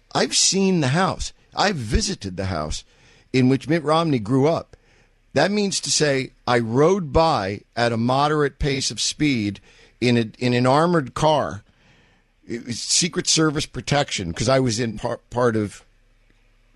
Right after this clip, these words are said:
you know, an entourage that was protected. Not, God knows, because of me,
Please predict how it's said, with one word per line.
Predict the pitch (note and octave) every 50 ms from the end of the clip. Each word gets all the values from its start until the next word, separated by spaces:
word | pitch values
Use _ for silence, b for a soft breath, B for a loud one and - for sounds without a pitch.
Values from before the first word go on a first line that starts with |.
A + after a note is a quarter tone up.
| _ _
you | C3+ B2
know, | G#2+ F#2+ F#2+ F#2 - -
an | A#2 A#2
entourage | A#2+ B2+ C#3 A#2 - B2 C3+ A#2+ A2+ A2 G#2+ G#2 F#2+ -
that | A#2 G2
was | G#2 F#2+
protected. | - - A2 - - D3 C#3+ - - - - -
Not, | G#2 A2 B2 A#3 - _
God | B2+ A#2+ B2 A#2 A2+
knows, | B2 A#2 A2+ F#2+
because | F2+ G#2+ - A#2 G2+
of | G2 F2+ G#2
me, | B2 C#3+ C3+ A#2 G2+ F2